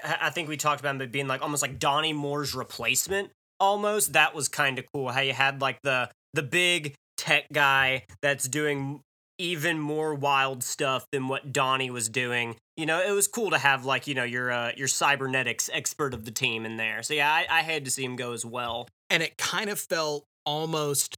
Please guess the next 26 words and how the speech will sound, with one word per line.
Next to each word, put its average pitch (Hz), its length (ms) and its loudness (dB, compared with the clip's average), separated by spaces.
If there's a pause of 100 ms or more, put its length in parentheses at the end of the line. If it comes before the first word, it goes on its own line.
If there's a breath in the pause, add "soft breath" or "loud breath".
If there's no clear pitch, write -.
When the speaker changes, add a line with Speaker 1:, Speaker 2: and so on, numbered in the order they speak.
Speaker 2:
tacked - 400 0
on 135 320 -4
that 123 140 -6
they 113 80 -4
sorta 127 260 -4
had 120 220 -6
to 107 80 -4
hand 127 440 -6
the 113 120 -12
Donnie 110 340 -6
role 110 360 -4 (120)
off 113 260 -6 (360)
to 113 280 -8 (200)
Floyd 113 400 -6 (220)
Speaker 1:
Mm-hmm. 123 340 -4
Speaker 2:
at 139 100 -6
that 131 200 -4
point. 143 280 -6 (160)
Floyd 135 320 -6
had 131 180 -4
to 127 40 -4
be 131 140 -6
the 127 100 -8
tech - 320 -6
guy. 131 300 -4 (340)
But 139 280 -2